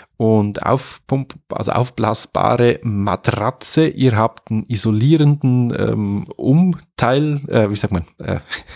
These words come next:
<laughs> ähm, wie sagt man dem Teil, wo man drin liegt? Helft mir doch kurz. <laughs> Ähm, Schlafsack, ihr habt ein Netz, was euch von Mücken und Ähnlichem schützt.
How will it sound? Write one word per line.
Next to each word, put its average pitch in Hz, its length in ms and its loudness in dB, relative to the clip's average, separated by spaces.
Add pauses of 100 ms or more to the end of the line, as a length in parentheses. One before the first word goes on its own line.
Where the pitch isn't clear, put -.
<laughs> - 500 -14
ähm, 98 460 0 (1700)
wie 104 80 -8
sagt - 260 -4
man 180 100 2
dem 165 180 2
Teil, 127 240 0
wo 117 80 2
man 104 160 2
drin 98 240 0
liegt? - 560 -4
Helft - 480 0
mir 117 100 4
doch 101 220 0
kurz. - 480 -4 (340)
<laughs> - 60 -6 (500)
Ähm, 117 340 2
Schlafsack, 147 920 0
ihr 131 120 2
habt 110 380 -4
ein 104 140 -2 (360)
Netz, 120 680 0
was 117 300 0
euch 110 200 -2
von 107 380 -6
Mücken 170 460 0
und 147 180 0
Ähnlichem 135 500 -2
schützt. - 540 -4